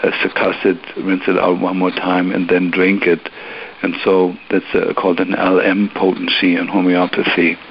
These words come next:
And I took that report serious. And so, um, you know, a patient that is under treatment, um, sheds a lot of, um,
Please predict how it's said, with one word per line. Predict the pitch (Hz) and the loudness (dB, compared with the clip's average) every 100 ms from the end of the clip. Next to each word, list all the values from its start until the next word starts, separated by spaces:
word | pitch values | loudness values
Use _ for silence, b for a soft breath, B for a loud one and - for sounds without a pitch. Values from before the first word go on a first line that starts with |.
| - B B B B B | -20 B B B B B
And | 98 | 2
I | 107 113 | 2 2
took | - - - | 2 0 0
that | - - | -2 -2
report | 117 - 107 101 - | -4 0 0 0 0
serious. | - 127 117 90 82 - | 4 4 4 0 -2 -4
And | - - | -6 0
so, | 98 92 87 - - - B B B - - | 2 4 2 -4 -20 -20 B B B -10 -2
um, | 95 90 85 | 0 0 -2
you | 87 110 113 | -6 -2 0
know, | 98 95 92 - 160 - | 2 2 -2 -10 -10 -10
a | 113 | -8
patient | - 120 113 107 95 - - | -2 0 0 -2 -4 -6 -4
that | 98 92 | 0 0
is | 92 - | 0 -4
under | 98 98 | -2 -2
treatment, | 87 - 110 127 - 85 - - B B B B B - - | -4 -2 0 0 -4 -8 -8 -12 B B B B B -8 -2
um, | 92 92 87 - - - | 0 0 -4 -8 -20 -6
sheds | - - 110 101 - 95 | -2 0 0 -2 -4 0
a | |
lot | 92 95 101 | 4 4 4
of, | 101 85 - - - - | 2 0 -12 -16 -16 -6
um, | 90 90 87 87 | -4 -2 -4 -8